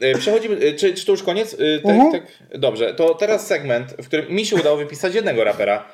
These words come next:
Speaker 1: Raperzy, którzy powinni skończyć karierę, a jeszcze tego nie zrobili. I to jest ta kategoria druga, przy której jest osoba, o
Speaker 2: Tał.
Speaker 1: której mówiliśmy w części pierwszej, czyli Tał.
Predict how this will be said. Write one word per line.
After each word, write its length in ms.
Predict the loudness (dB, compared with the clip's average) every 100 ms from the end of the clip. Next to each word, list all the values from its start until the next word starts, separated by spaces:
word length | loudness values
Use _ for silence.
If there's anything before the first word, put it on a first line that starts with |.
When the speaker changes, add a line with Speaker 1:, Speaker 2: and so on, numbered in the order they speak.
| -20 _
Speaker 1:
Raperzy, 440 | -2 0 0 0
którzy 280 | -2 -2 -2
powinni 520 | 0 0 0 -2 -2
skończyć 380 | -2 -2 -2 -4
karierę, 360 | -2 2 2 4 6
a 40 |
jeszcze 380 | 8 8 8 6
tego 220 | 6 6
nie 80 | 6
zrobili. 480 | 6 4 2 0 -4 2 0 4 0 2 -4 2 0 4 2 2 -2 -2 _ _ _ _ _ -8 -6
I 80 | -2
to 100 | 2
jest 180 | 2 2
ta 80 | -2
kategoria 720 | -2 -4 0 2 4 4 4 2 0 -8
druga, 600 | -14 -8 0 2 4 2
przy 200 | 0 -4
której 200 | -2 0
jest 480 | 2 -2 -10 -18 -10 -4
osoba, 320 | -4 -2 4
o 40 |
Speaker 2:
Tał. 120 | 6 6
Speaker 1:
której 160 | 6
mówiliśmy 420 | 2 -2 -2 -6
w 60 | -6
części 420 | -4 -4 -4 -6
pierwszej, 460 | -2 -2 -2 -4 -4
czyli 260 | -2 -2
Tał. 340 | 0 -2 -2